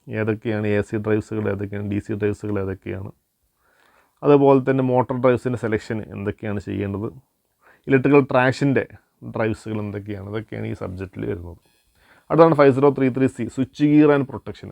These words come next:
അതും ഇന്റേണൽ മാർക്ക് അൻപതിനും എക്സ്റ്റേണൽ മാർക്ക് എഴുപത്തഞ്ചിനാണ്, ബോർഡ് ലെവൽ പേപ്പറാണ്. ഇതിൽ വരുന്നത്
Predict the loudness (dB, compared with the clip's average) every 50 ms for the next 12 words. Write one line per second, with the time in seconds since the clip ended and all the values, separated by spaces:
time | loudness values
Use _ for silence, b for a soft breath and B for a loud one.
0 | -14 -10 -8 -6 -6 -4 -4 -2 -2 -2 -2 -2 -4 -6 -6 -6 -6 -6 -4 -4
1 | -4 -4 -4 -6 -10 _ _ _ _ _ _ _ _ _ _ _ -8 -8 -6 2
2 | 4 4 4 4 2 0 0 0 0 0 0 0 -2 -2 -2 0 -2 -2 -4 -6
3 | -8 -10 -8 -6 -4 -2 -2 -2 -4 -4 -6 -8 -10 -12 -12 -14 -14 -14 _ -18
4 | -18 -18 -18 -20 _ _ _ _ _ _ _ _ 0 6 6 6 8 8 6 6
5 | 4 4 0 0 0 -2